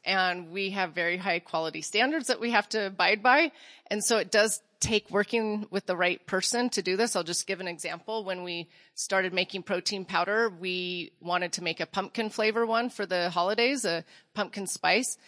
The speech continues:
And the scientist was like, "Okay, well, we just put pumpkin flavoring in it." And I was like, "No, we're putting real pumpkin in it." And he's like, "Nothing on the market has real pumpkin in it. It's too, like, wet and sticky. This isn't gonna work.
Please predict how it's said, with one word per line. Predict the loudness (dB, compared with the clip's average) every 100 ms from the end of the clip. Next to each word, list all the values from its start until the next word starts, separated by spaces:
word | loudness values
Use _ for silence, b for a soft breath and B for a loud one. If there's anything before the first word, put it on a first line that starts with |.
| B B B
And | 0 2 2 0 -4
the | -4
scientist | 0 2 2 2 0 -2
was | -4 -2
like, | -2 -2
"Okay, | -2 0
well, | 0 0
we | -4 -6
just | -8 -6
put | -4
pumpkin | -4 -4 -4 -4
flavoring | 2 2 4 0 0
in | -4
it." | -6
And | -2 0
I |
was | 0 2
like, | 0 0
"No, | 0 2 2
we're | 0
putting | -2 -4 -4 -6 -2
real | 0 0
pumpkin | -2 -8 -6 -4 -4
in | -4
it." | -4
And | -6
he's | -4 -2
like, | 0 0 B B B B -6
"Nothing | -4 -2 0
on | 2
the | 4
market | 4 2 0
has | 0 2
real | 0
pumpkin | 2 -2 -2 -4 -4
in | -4
it. | -4 -4
It's | -6 -4
too, | -2 0 -2 0
like, | 0 0
wet | 4 6 6
and | 2 -4
sticky. | 0 -2 -2
This | -6 -6
isn't | -6 -4
gonna | -2 -2 0
work. | -2 -2